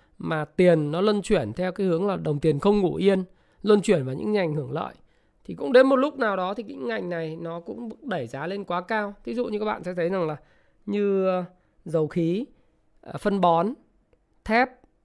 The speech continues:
cảng biển, đấy. Rồi, ờ, than, thủy sản vân vân, những cái, cái đó nó đẩy lên một thời gian ngắn lời tới, ờ, ví dụ Nam Kim,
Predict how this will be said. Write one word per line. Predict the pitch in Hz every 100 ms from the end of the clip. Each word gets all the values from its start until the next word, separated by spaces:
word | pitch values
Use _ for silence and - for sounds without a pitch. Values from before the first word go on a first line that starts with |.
| _ _ _ _
cảng | 180 151 151
biển, | 170 113 - _ _ _ _ _ _
đấy. | - - - 175 254 _ _ _ _ _ _ _
Rồi, | - 165 160 156 151
ờ, | 151 147 - _ _ _ _ _ _ -
than, | 220 220 220 214
thủy | - 131
sản | 151 175 135
vân | 190
vân, | 226 240 240
những | -
cái, | 294 277
cái | 285
đó | 269 277
nó | 294 302
đẩy | - 294 214
lên | 196
một | 226
thời | 220
gian | 214 233
ngắn | 233 214 269 381 - _ _ _ _ _ -
lời | 277 208 202 196 190
tới, | 202 202 240
ờ, | 269 262 247
ví |
dụ | 277
Nam | 233 226 220
Kim, | - 262 240